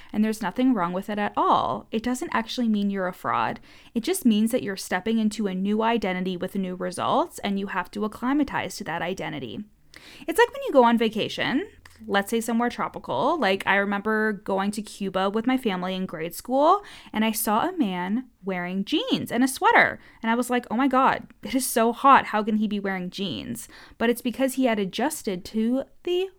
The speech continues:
weather in his country. He became acclimatized, and it just became a normal temperature to him. So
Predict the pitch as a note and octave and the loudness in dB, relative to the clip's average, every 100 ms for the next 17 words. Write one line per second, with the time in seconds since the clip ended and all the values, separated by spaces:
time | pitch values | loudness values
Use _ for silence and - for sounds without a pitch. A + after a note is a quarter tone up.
0 | - A#3+ G3 G3+ G3 G3+ - F#3+ F#3+ G3 | -8 -4 0 0 2 0 0 -4 -6 -10
1 | - G3+ - - D#2 A3 - - - B3 | -8 -8 -6 -6 -6 -8 -12 -20 -2 0
2 | A#3 B3+ A#3+ - G#3+ G#3+ A3 F3 D3 F2 | 2 2 0 -2 -2 -2 -2 -4 -4 -4
3 | - - - G3+ G3 G#3 A3 B3 A#3 A#3+ | -6 -10 -4 -4 -2 -4 -4 -6 -2 0
4 | G#3 G3 F#3 F#3+ - G3+ F#3 - G3+ F#3+ | 0 -2 -4 -6 -6 -6 -6 -8 -10 -8
5 | F2 - G#3+ - - - - - - - | -8 -10 -14 -18 -20 -20 -20 -16 -6 2
6 | D4 - - | 4 4 0